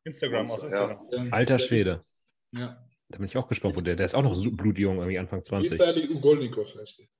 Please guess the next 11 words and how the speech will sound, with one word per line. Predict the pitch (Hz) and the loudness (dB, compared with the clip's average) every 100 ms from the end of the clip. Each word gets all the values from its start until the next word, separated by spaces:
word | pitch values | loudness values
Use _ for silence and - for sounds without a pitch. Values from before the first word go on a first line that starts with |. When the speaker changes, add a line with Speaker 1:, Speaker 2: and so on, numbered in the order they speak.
| _ | _
Speaker 3:
der. | - | -8
Speaker 4:
Ja. | 80 - _ _ _ | -8 -8 _ _ _
Speaker 1:
Okay. | 139 120 - 107 - _ _ _ _ - | -20 -20 -20 -20 -20 _ _ _ _ -8
Speaker 4:
Also | 87 | -2
wer | 92 | 2
den | 98 | 2
nicht | 95 - | 2 2
kennt, | 104 | 0
einmal | 95 98 | 2 2
mal | 98 | 2
googeln. | 104 98 98 | 2 2 0